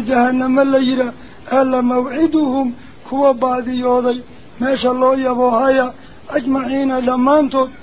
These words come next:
meeshaasay madal ku leeyihiin, laha, jahannama waxay leedahay, sabcatu abwaab, albaabya toddoba, bikulli baabin, albaab la arkaa wuxuu leeyahay, minhum kuwa baadiyooday xaggooda, juz'un qaar,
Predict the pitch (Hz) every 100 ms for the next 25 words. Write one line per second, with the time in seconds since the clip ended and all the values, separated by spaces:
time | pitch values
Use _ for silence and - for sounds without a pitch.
0 | - - - 262 254 262 247 254 240 247
1 | 254 269 - 269 269 262 247 254 262 247
2 | - - - - 269 247 254 262 - -
3 | - - 233 240 247 247 262 254 233 240
4 | 254 269 262 247 240 240 - - - -
5 | 269 269 247 240 254 247 220 254 269 240
6 | - - - - - - 233 233 240 247
7 | 277 277 247 247 247 254 269 254 254 -
8 | - - 262 262 320 294 277 254 269 269
9 | 262 254 - - - 240 247 277 262 262
10 | 247 247 247 262 240 262 269 262 262 247
11 | 247 240 - - - 277 320 277 277 262
12 | 285 269 214 247 240 247 247 247 254 277
13 | 233 262 254 254 - - - - 294 247
14 | 269 254 233 262